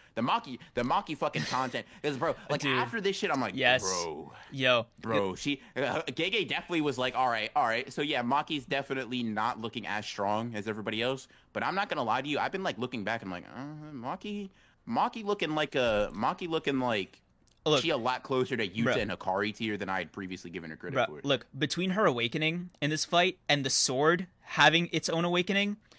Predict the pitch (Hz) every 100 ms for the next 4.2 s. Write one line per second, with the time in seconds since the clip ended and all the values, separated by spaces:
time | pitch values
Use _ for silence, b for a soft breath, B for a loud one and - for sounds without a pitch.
0 | b - 139 131 127 151 196 - 190 165
1 | 147 170 160 127 151 - 262 254 - 165
2 | 160 240 180 294 226 - 185 208 156 156
3 | 143 147 151 135 160 151 156 139 120 139
4 | 131